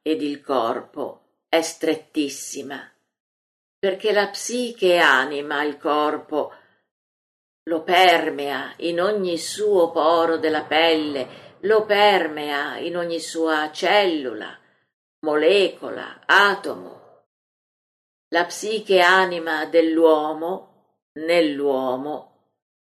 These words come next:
è quella che lo mantiene in vita. È non solo un principio vitale, che questo per bontà del Signore li ha voluti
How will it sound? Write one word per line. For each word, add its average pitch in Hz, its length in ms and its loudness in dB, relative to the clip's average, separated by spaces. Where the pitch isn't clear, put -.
è 170 260 0
quella 135 440 -2
che 147 380 -4
lo 160 160 0
mantiene 160 500 0
in 151 180 -8
vita. 139 520 -4
È 190 220 -2
non 196 280 -2
solo 180 520 6
un 156 140 2
principio 170 920 0
vitale, 147 920 0
che 151 180 -8
questo 147 720 -2
per 147 240 -2
bontà 147 400 0
del 139 260 -4
Signore 143 680 0
li 147 120 -4
ha 147 80 -2
voluti 147 680 -4